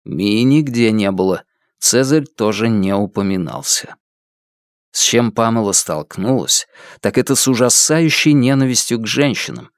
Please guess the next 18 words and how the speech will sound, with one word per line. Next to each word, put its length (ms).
безграничной 1000
жаждой 500
власти 800
и 120
желанием 680
подчинять. 880
Памела 400
замутила. 720
Она 240
встала 480
и 120
вышла 360
в 80
гостиную. 720
Мартин 460
уже 160
закончил 580
рисовать 640